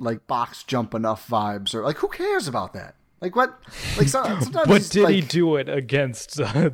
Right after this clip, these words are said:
Speaker 2: the, uh, Shockers?
Speaker 1: Yeah. Could Luka do it against Dayton? Um, one thing I, th-, I find interesting as a quick Bucks perspective, then we're done with draft guys, just 'cause we're just,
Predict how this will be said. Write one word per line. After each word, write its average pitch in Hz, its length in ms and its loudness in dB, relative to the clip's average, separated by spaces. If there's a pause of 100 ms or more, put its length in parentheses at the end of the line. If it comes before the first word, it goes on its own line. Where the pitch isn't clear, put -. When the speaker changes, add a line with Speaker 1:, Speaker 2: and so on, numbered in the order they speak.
Speaker 2:
the, 131 200 0 (220)
uh, 120 220 0
Shockers? 110 640 -2 (420)
Speaker 1:
Yeah. 120 520 2 (460)
Could - 180 -6
Luka 165 260 -2
do 151 180 -2
it 147 40 0
against 127 360 -4
Dayton? 117 380 -4 (380)
Um, 117 480 -4 (440)
one 185 240 0
thing 240 160 -2
I, 196 40 0
th-, 190 160 -4
I 180 100 -2
find 165 240 0
interesting 170 580 -2
as 135 160 -2
a 120 80 0
quick - 340 -4
Bucks 147 220 -2
perspective, 156 560 -4
then 127 200 -2
we're 123 120 -2
done 123 240 0
with 120 100 -4
draft 120 320 -4
guys, 117 320 -2
just 120 140 -6
'cause 110 180 -8
we're 123 100 2
just, 113 260 -4